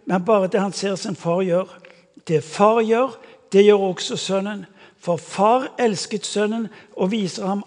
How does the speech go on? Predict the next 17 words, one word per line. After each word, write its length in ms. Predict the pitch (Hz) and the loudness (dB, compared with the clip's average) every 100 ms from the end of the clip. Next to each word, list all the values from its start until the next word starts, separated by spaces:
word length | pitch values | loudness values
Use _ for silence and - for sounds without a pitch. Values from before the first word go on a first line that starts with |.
| - | 0
alt 480 | 196 214 - - - | 0 0 -4 -12 -4
det 360 | 180 190 185 - - - | 0 0 -4 -14 -18 -8
han 260 | 180 185 - | -6 -6 -10
selv 480 | - - 175 175 175 - | -18 -12 -6 -6 -6 -10
gjør.» 340 | 202 165 202 - - _ _ _ _ _ _ _ - - - - | -8 -6 -8 -12 -20 _ _ _ _ _ _ _ -20 -20 -20 0
Jesus 380 | 202 254 247 202 | 6 6 6 4
er 180 | 247 - | 2 2
opptatt 480 | 277 - - 226 214 | 0 0 0 2 2
med 200 | 214 - | -2 -4
tidlig 680 | - 220 208 208 262 247 - | -6 -2 -2 -2 -2 -6 -2
å 120 | 196 - 208 | 0 2 2
understreke 580 | 208 226 220 - 208 190 | 2 0 -4 -4 0 2
hvor 220 | 202 208 | 2 0
han 80 | 180 | -4
har 160 | 202 - | -6 -4
autoriteten 800 | 185 190 185 185 190 220 - 156 | -6 -6 -8 -6 -6 -8 -10 -16
ifra. 240 | - - | -16 -20